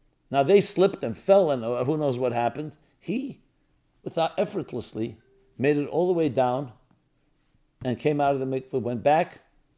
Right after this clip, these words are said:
and, and all was as if it was not slippery at all. Later, these skeptics said to him, "How is it that you were able to make it in the mountain? It was so, so slippery." And his answer was, "When you're bound above,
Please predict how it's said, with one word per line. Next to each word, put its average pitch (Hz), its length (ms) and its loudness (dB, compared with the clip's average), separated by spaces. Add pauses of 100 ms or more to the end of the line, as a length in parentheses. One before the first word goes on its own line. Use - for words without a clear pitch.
(360)
and, 131 400 -10 (600)
and 131 220 -8
all 175 240 -4
was - 560 -10 (920)
as 143 180 0
if 143 140 -10
it - 20 -6
was 156 180 -2
not 170 240 -4
slippery 156 460 -4
at 131 80 -4
all. 113 260 -8 (840)
Later, 165 300 8
these 117 240 0
skeptics 147 480 -2
said 143 240 -2
to 113 100 -2
him, 98 220 -6 (540)
"How 151 200 -2
is 175 120 0
it 160 120 -4
that 156 160 0
you 160 140 -4
were 151 100 -4
able 156 240 -6
to 165 100 -8
make 170 240 -6
it 175 80 -4
in 180 80 -8
the - 60 -6
mountain? - 500 -10 (360)
It 127 60 -8
was 139 120 -6
so, 139 300 -10
so 170 260 -4
slippery." 170 520 -6 (640)
And 123 100 -6
his 123 140 -4
answer 180 360 -2
was, 170 320 0
"When 127 160 -2
you're 123 120 2
bound 147 360 0
above, 113 520 0